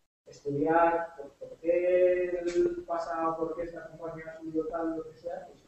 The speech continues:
un problema menor cuando estás comparando con, con, con, con, entonces,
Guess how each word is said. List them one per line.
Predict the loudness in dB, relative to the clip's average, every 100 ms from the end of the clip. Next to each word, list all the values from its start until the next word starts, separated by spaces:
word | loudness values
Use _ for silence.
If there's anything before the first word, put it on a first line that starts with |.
| -18
un |
problema | -10 -4 -4 -2 -6
menor | -4 -4 -4 -8 _ _ -20
cuando | -20 -20
estás | -20 -20
comparando | -18 -6 -2 0 0
con, | -2 -2 -4 -12 -10 -8
con, | -8
con, | -10 -18 -16 -16 -10 -8 -8
con, | -10 -14 -18 _ -20 -20 -20 -20 -20 -20 -20 -14
entonces, | -10 -6 -6 -6